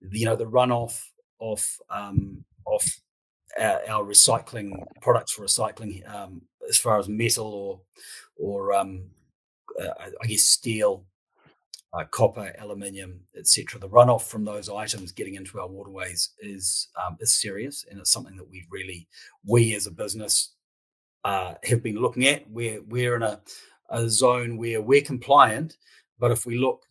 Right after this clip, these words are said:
ten or twenty years ahead, no, nobody's gonna be compliant because the rules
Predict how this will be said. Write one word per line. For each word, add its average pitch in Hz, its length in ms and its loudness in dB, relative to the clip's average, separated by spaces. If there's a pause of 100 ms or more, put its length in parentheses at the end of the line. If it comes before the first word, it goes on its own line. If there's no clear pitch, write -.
(120)
ten 123 340 2
or 98 120 -10
twenty 120 240 -8
years 110 280 -8
ahead, 110 380 0 (1080)
no, 120 280 8
nobody's 110 460 -4
gonna 101 180 -16
be 95 100 -18
compliant 92 560 -8
because 95 260 -16
the 98 140 -18
rules 104 460 -6